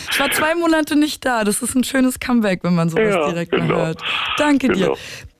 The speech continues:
Speaker 1: Frank, was ist
Speaker 2: Ja.
Speaker 1: dein Take zum Thema unseres Abends heute?
Speaker 2: Na, also einmal, äh, der liebe Björn hat ja mal wieder nach meinem Alter gefragt.
Speaker 1: Mhm.
Speaker 2: Und,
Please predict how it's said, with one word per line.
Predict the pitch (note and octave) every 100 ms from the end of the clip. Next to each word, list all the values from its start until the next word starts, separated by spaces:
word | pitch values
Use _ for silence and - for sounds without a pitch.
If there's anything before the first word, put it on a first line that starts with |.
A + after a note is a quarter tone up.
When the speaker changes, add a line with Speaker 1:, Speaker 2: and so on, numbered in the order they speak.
| -
Speaker 1:
Frank, | - - D4+ G#3+ -
was | A#3+ D4 -
ist |
Speaker 2:
Ja. | G3+ -
Speaker 1:
dein | A#3 A#3
Take | - G#3+ F#3 -
zum | - - G3+ G3 F#3+ F#3+
Thema | - F#3 F3
unseres | D#3+ D#3 E3+
Abends | - D3 D3 -
heute? | C#3+ C#3 D3 D3 A#2 -
Speaker 2:
Na, | A#2 A2+ G#2+ G#2 G#2+ A2+
also | A2+ A2+ G2
einmal, | A2 C#3 C#3 A#2+
äh, | G#2+ G#2+ F#2+ F2 F#2 E2+ E2+ - - - D#2+ D2
der | F#2
liebe | D#2+ F2 D#2
Björn | - D#2 F#2 G#2
hat | F#2+ G2+
ja | F2 D#2+ D2
mal | E2 D#2+
wieder | E2+ D2+
nach | D2
meinem | D#2 C2+ -
Alter | D#2+ E2 B2
gefragt. | C3 - A#2+ C3 - _ - - - F#3+ B2 - _ _
Speaker 1:
Mhm. | A3 C#3 E3+ D#3 A3+ - -
Speaker 2:
Und, | A2+